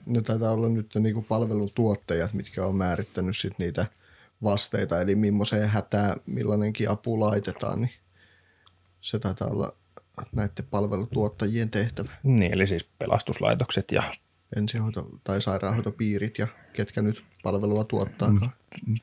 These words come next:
Speaker 2: poliisi ja raja ja
Speaker 1: Mm.
Speaker 2: sosiaalitoimi ja niin edespäin. Toki siinä on myös siinä mielessä hyvä, että kun se on osittain nyt automatisoitu se tiedon prosessointi, niin sieltähän lähtee nyt vaikkapa ne hälytykset sitten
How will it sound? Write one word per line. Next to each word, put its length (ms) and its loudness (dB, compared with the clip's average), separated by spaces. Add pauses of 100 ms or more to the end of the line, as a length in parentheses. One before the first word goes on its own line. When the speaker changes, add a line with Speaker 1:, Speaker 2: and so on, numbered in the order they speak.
(120)
Speaker 2:
poliisi 420 -4
ja 100 0 (300)
raja 380 2
ja 120 2 (260)
Speaker 1:
Mm. 80 0
Speaker 2:
sosiaalitoimi 760 0
ja 60 2
niin 180 0
edespäin. 380 -6 (1600)
Toki 240 6
siinä 220 8
on 60 8
myös 340 6 (360)
siinä 200 6
mielessä 360 4
hyvä, 340 8
että 140 -4
kun 180 4
se 80 2
on 320 0
osittain 480 4
nyt 140 2
automatisoitu 760 2
se 180 0
tiedon 500 0 (120)
prosessointi, 840 0
niin 180 -2
sieltähän 460 -2
lähtee 360 0
nyt 180 -2
vaikkapa 420 -2
ne 280 -4
hälytykset 760 2
sitten 320 -2